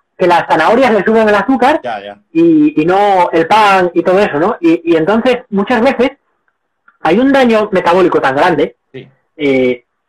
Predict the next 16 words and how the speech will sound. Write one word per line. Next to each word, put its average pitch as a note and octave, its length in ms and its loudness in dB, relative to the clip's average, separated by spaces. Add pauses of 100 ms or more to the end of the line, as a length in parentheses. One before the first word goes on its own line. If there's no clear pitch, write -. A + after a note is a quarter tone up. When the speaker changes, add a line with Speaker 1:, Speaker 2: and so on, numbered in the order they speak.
(240)
Speaker 1:
que, D3+ 440 0 (360)
que D#3 120 -4
llega G#3+ 180 2
un C4+ 80 2
momento B3 560 0
que E3 100 -2
la D3 100 0
gente G#3 220 -2
se A#3+ 80 -2
da F3+ 100 2
cuenta, D3 300 0
¿no? D3 80 0
Empiezan F#3 540 0 (380)
y D3 140 0
empieza-, D#3 340 -2
debutan F#3+ 540 0